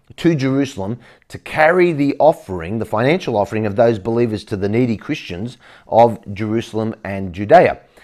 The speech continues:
And the reference to Tychicus is almost word for word identical to that compl-, uh, uh, contained in Ephesians chapter six, verses twenty-one and twenty-two.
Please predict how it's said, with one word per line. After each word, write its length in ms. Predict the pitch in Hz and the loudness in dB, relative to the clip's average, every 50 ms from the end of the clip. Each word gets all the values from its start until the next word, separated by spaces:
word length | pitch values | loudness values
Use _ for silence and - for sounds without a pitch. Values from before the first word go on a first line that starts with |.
| - _ _ - | -20 _ _ -6
And 200 | - 123 123 120 | -2 -2 0 0
the 80 | 120 | 0
reference 720 | 110 104 110 123 151 196 226 220 - - 190 185 - - - | -2 -2 -2 0 0 0 0 -2 -6 -10 -12 -12 -12 -14 -18
to 220 | - - 175 180 190 | -12 -10 -8 -8 -8
Tychicus 880 | 185 - - 185 180 - - - - - 95 - - - - - _ _ _ _ _ _ _ _ _ - | -10 -12 -10 -10 -10 -10 -12 -12 -10 -10 -10 -10 -12 -18 -20 -20 _ _ _ _ _ _ _ _ _ -2
is 280 | 127 131 127 117 - - | 0 0 0 0 -2 -2
almost 520 | - 147 156 170 180 165 156 147 123 - 95 | 0 2 2 2 4 2 2 2 0 -2 -6
word 580 | 104 107 107 123 143 170 196 214 233 247 226 | -10 -8 -4 0 2 2 4 4 2 0 -2
for 200 | - - - 185 | -4 -6 -4 -4
word 420 | 165 151 151 165 185 185 185 170 - - | -4 -2 -2 -2 -2 -2 -2 -4 -4 -2
identical 760 | 127 131 117 92 - 147 156 170 - - 104 98 90 95 107 | -2 -2 -2 -2 -4 -4 -6 -6 -8 -12 -10 -8 -8 -8 -8
to 160 | - - 120 | -8 -10 -8
that 300 | 104 123 127 123 - - | -4 -4 -4 -4 -4 -8
compl-, 420 | - 113 104 - _ - - - - _ | -12 -12 -12 -14 _ -20 -20 -20 -12 _
uh, 500 | - 117 113 110 110 107 104 - 90 101 95 - _ _ _ _ - | -4 -2 -2 0 0 -2 -4 -4 -6 -10 -12 -14 _ _ _ _ -2
uh, 280 | 104 107 104 101 101 - - _ _ _ _ _ _ - | 0 2 2 2 0 -2 -6 _ _ _ _ _ _ -8
contained 440 | - 120 101 - 139 135 131 123 117 | -6 -6 -4 -4 -2 -2 -2 -2 -4
in 180 | - 107 110 | -4 -6 -6
Ephesians 440 | 95 - - 147 175 180 - 147 131 | -6 -2 -2 -2 -2 -2 -4 -8 -6
chapter 240 | - 151 - - 95 | -4 -6 -6 -6 -8
six, 300 | - - 143 - - - | -10 -8 -8 -8 -8 -8
verses 340 | - 117 123 117 - 104 - | -8 -6 -6 -6 -8 -12 -12
twenty-one 400 | - - 123 123 110 110 107 104 | -10 -8 -6 -4 -4 -4 -6 -6
and 120 | 101 92 | -8 -10
twenty-two. 520 | - 104 95 92 92 - 185 165 - - | -10 -10 -10 -8 -6 -2 -2 -2 -2 -4